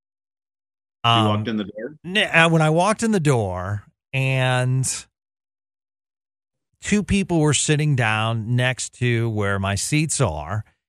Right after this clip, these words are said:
Speaker 2: and she was taking a selfie of them, and I offered, I was like, "Let me take a picture of you two," and he got mad at me. And he's like, "You see what you did? Now we're gonna take, like, five, six pictures." <laughs>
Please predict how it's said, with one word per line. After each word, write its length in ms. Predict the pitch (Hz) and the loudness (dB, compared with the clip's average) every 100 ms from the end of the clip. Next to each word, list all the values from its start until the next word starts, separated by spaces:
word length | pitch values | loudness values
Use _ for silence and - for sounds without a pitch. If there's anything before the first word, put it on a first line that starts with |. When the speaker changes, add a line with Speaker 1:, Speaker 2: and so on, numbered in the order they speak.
| _ _ - | _ _ 2
Speaker 2:
and 760 | 139 139 143 143 151 147 - - _ _ _ _ _ _ _ _ _ _ _ _ _ _ _ _ _ | 4 4 2 2 0 -2 -6 -14 _ _ _ _ _ _ _ _ _ _ _ _ _ _ _ _ _
she 400 | - - 202 220 | -8 -4 -2 0
was 220 | 220 202 | 2 0
taking 460 | - 156 156 151 143 | 2 0 2 0 2
a 40 | |
selfie 680 | - - 180 185 - 127 110 | 0 2 0 0 -2 0 -2
of 160 | 87 | -4
them, 360 | 98 87 95 113 - _ | -6 -6 -4 -6 -10 _
and 180 | 127 139 | 2 2
I 260 | 117 139 - | 2 0 0
offered, 400 | 127 156 127 127 | 0 0 0 0
I 60 | 135 | 0
was 100 | 139 | -2
like, 180 | 160 226 | -4 -4
"Let 100 | 254 | -4
me 100 | 302 | -2
take 220 | 180 143 | -2 -2
a 40 | |
picture 340 | 123 117 131 117 | -2 -2 0 0
of 100 | 95 | 0
you 180 | 117 | -4
two," 320 | 110 127 117 120 | -2 0 0 0
and 100 | 135 | 0
he 180 | 131 165 | 0 2
got 240 | 185 151 - | 2 2 0
mad 420 | 113 131 135 123 | 0 2 2 -2
at 120 | - | -4
me. 360 | 92 82 - _ _ _ _ _ _ _ _ _ _ _ _ - | -8 -8 -14 _ _ _ _ _ _ _ _ _ _ _ _ 2
And 80 | |
he's 120 | 127 127 | 2 4
like, 180 | 110 | -2
"You 100 | 117 | -4
see 180 | 113 143 | -2 -2
what 140 | 131 120 | -2 -2
you 80 | |
did? 220 | 107 131 131 | -2 0 0
Now 200 | 113 127 | 0 0
we're 60 | |
gonna 140 | 117 104 | -2 -2
take, 280 | - 117 104 | 0 0 -2
like, 140 | 98 | -6
five, 300 | - 113 104 | 2 2 2
six 260 | - 110 - | 0 -4 -2
pictures." 600 | 131 - 107 - - | -2 -2 -2 0 0
<laughs> 40 | - | -4